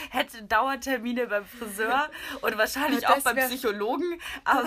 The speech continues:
Speaker 2: wär für mich schon wieder eine Stresssituation.
Speaker 1: <laughs> Ja, dann, ja, das
Speaker 2: andauernd
Speaker 1: stimmt.
Speaker 2: zum Friseur zu rennen.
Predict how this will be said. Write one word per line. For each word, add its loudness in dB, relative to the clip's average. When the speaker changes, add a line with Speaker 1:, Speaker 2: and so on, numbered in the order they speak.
Speaker 2:
wär 6
für -4
mich -2
schon -6
wieder -4
eine -6
Stresssituation. -8
Speaker 1:
<laughs> -16
Ja, 4
dann, 2
ja, 0
das -2
Speaker 2:
andauernd 0
Speaker 1:
stimmt. -4
Speaker 2:
zum -8
Friseur -12
zu -10
rennen. -14